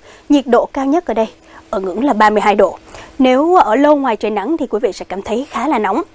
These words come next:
Khoảng đầu giờ chiều cho tới tối thì trời sẽ chuyển mưa dông, gió mạnh. Quý vị nên sắp xếp kế hoạch phù hợp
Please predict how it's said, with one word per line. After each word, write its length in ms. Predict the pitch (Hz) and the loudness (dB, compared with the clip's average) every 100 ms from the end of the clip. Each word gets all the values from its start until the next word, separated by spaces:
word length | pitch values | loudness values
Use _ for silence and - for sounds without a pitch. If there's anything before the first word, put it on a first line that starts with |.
| - - - - | -20 -20 -20 -4
Khoảng 340 | - 240 349 | 0 2 4
đầu 160 | 320 254 | 4 4
giờ 120 | 262 | 0
chiều 140 | 254 240 | -2 -4
cho 100 | 262 | -2
tới 160 | 269 | -4
tối 320 | - 254 320 392 | -2 0 0 -2
thì 160 | 285 240 | -4 -4
trời 280 | - 254 226 214 | 0 2 0 -4
sẽ 400 | - - 139 233 - | -8 -4 -4 -4 -6
chuyển 380 | 254 208 269 311 | -4 -4 0 0
mưa 160 | 285 269 | 0 0
dông, 180 | 269 254 - _ | 0 0 -2 _
gió 120 | 226 214 | -4 0
mạnh. 200 | 285 - _ - - - - | 0 0 _ -20 -20 -20 -2
Quý 140 | 254 | 0
vị 260 | 277 214 208 | 2 2 2
nên 200 | 247 262 | -2 -2
sắp 220 | - 403 | -2 -2
xếp 240 | - 427 | 0 0
kế 100 | - | 2
hoạch 220 | 302 294 - | 2 0 0
phù 200 | 254 208 | -2 2
hợp 160 | 214 | 0